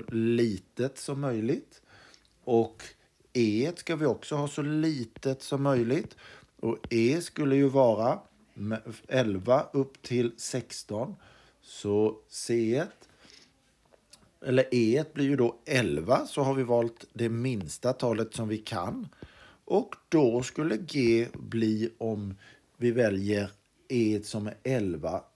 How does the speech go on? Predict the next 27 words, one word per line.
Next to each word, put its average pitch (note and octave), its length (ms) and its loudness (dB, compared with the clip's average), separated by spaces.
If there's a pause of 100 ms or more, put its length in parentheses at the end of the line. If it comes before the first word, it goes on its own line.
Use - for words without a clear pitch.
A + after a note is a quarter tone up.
att - 320 -14
G G2 380 -4
måste G#2+ 420 -8
vara A2 320 -2
tjugo - 840 -4
för D3+ 160 -6
att C3+ 200 -2
vi C3+ 40 -6
ska C#3 200 -6
få G#2+ 220 -4
medelvärdet F#2 1120 -8 (500)
till, G2 440 0
eh, F#2+ 200 -2 (520)
till F2+ 400 -8 (120)
elva. F#2+ 400 -2 (420)
Lite A#3+ 340 -4
lurig E3 400 2
uppgift, A2+ 500 -2
men C3+ 340 -2
nu A#2+ 480 -6
så C3+ 140 -4
har B2 80 2
vi A#2 80 -2
kommit B2+ 300 -4
fram G#2 320 -6
till G2 340 -4 (360)
att - 380 -8